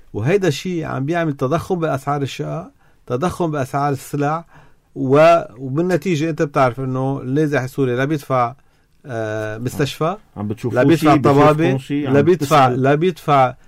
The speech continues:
Speaker 1: إذا ولادات، ما بيدفع شيء، كله مأمن له من الأمم. ما بيدفعوا شيء هن، بيجوا بجمعوا بعضهم بياخدوا الأجار ثلاث أربع مرات أكثر ما بيدفع اللبناني.
Speaker 2: شو الحل كرئيس سلطة محلية؟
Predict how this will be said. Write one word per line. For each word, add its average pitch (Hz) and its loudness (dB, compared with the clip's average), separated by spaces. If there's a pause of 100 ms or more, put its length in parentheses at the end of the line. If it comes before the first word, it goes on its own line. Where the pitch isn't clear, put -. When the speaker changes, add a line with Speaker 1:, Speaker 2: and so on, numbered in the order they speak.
(140)
Speaker 1:
إذا 131 2 (200)
ولادات، 139 4 (220)
ما 151 -2
بيدفع 175 -2
شيء، 139 -6 (380)
كله 220 2
مأمن 175 2
له 139 6
من 123 2
الأمم. 110 -4 (1300)
ما 139 0
بيدفعوا 180 -2
شيء 160 0
هن، 180 -2 (420)
بيجوا 156 2
بجمعوا 160 0
بعضهم 143 4
بياخدوا 135 -2
الأجار 143 0 (360)
ثلاث 165 -2
أربع 147 2
مرات 143 0
أكثر 135 -6
ما 123 -4
بيدفع 113 -8
اللبناني. 92 -8
Speaker 2:
شو 170 -2
الحل 160 -2
كرئيس 107 -8
سلطة 107 -10
محلية؟ 95 -12